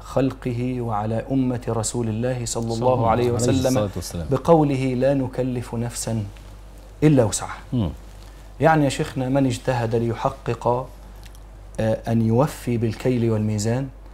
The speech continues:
Speaker 1: وكانت نيته منعقدة منصرفة على أن يوفي كما يحب الله ويرضى، وبعدين يعني بغير قصد
Speaker 2: قصر.
Speaker 1: قصر،
Speaker 2: أيوة.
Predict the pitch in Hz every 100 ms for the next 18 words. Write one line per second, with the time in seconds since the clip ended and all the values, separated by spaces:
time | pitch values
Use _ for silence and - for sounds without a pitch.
0 | - - - - - - 117 113 160 156
1 | 143 123 123 127 143 117 117 113 107 117
2 | - 117 113 - 113 113 110 - 143 135
3 | 120 113 113 107 120 117 120 120 127 156
4 | - 123 - 156 143 131 - 156 143 135
5 | 147 139 147 143 143 143 - - - -
6 | - - - - 127 127 127 143 165 160
7 | 143 - - - - - 123 117 113 120
8 | 120 - - 120 117 160 147 135 - -
9 | - - - - - - - - - -
10 | - - 180 - - 185 175 - 95 92
11 | 135